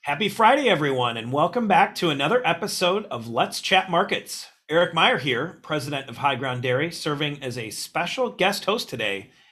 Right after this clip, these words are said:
temporarily replacing Alyssa Badger, who is all sorts of congested this morning. The weather is changing quickly here in Chicago. It got really windy and cold these past couple of days, and Alyssa's getting married in just three weeks,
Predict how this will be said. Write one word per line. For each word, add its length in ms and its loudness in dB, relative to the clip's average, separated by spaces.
temporarily 580 2
replacing 540 -2
Alyssa 280 -4
Badger, 540 0
who 100 -8
is 220 -6
all 240 6
sorts 480 0
of 140 -8
congested 540 -6
this 200 -10
morning. 380 -12
The 60 -6
weather 280 2
is 140 -2
changing 480 0
quickly 320 0
here 180 -2
in 60 -8
Chicago. 680 -8
It 20 -10
got 220 -2
really 320 6
windy 340 2
and 100 -4
cold 280 2
these 160 -8
past 320 -4
couple 240 -2
of 80 -4
days, 420 -2
and 80 -6
Alyssa's 460 0
getting 280 -2
married 320 -2
in 200 -8
just 360 -8
three 320 -4
weeks, 480 -4